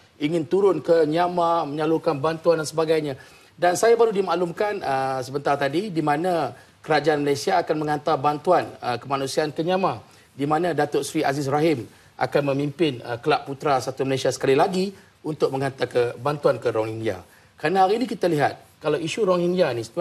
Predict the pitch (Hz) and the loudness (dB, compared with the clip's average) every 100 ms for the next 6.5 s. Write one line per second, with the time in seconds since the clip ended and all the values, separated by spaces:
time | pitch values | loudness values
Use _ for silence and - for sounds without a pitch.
0 | 175 165 160 147 139 151 151 160 135 123 | -2 0 0 -2 -2 -2 -2 0 0 -2
1 | - - - 143 147 143 135 107 - - | -12 -18 -6 0 0 0 -2 -4 -10 -20
2 | _ 147 170 202 - 226 196 185 208 180 | _ -12 -2 -2 0 0 0 0 2 2
3 | 95 - _ _ _ 196 190 196 202 - | -2 -8 _ _ _ -2 0 2 0 0
4 | 185 190 185 175 170 175 202 202 214 254 | 0 0 2 2 2 2 0 4 4 4
5 | 247 165 123 160 160 147 143 151 - 147 | 2 -2 -4 -4 -2 0 -2 -6 -6 -6
6 | 143 147 151 139 123 | -6 -6 -4 -4 -6